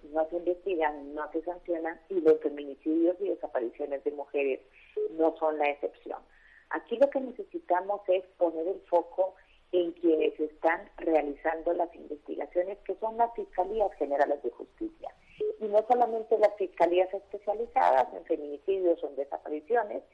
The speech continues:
sino también todas las fiscalías descentralizadas que están en terreno.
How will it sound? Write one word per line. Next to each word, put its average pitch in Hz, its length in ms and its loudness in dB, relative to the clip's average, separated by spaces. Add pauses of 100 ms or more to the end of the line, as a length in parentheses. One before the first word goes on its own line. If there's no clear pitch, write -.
(320)
sino 175 200 0
también 196 480 0
todas 214 200 8
las 240 160 0
fiscalías 175 560 -2
descentralizadas 160 960 -2
que 160 100 -4
están 180 340 0
en 185 160 -8
terreno. - 520 -4